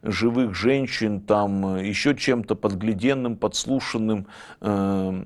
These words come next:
эмоционально чем-то заразившийся. И он должен прийти домой, встать перед иконой, посмотреть на себя и сказать: «Господи, я лгу,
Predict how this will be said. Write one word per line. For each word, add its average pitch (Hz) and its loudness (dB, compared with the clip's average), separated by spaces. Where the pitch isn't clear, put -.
эмоционально 117 2
чем-то 113 -2
заразившийся. 107 0
И 143 4
он 156 4
должен 123 4
прийти 127 0
домой, 113 2
встать - 2
перед 95 0
иконой, 113 -2
посмотреть 117 0
на 95 -4
себя 104 2
и 104 2
сказать: 95 0
«Господи, 95 -2
я 87 -2
лгу, 85 -8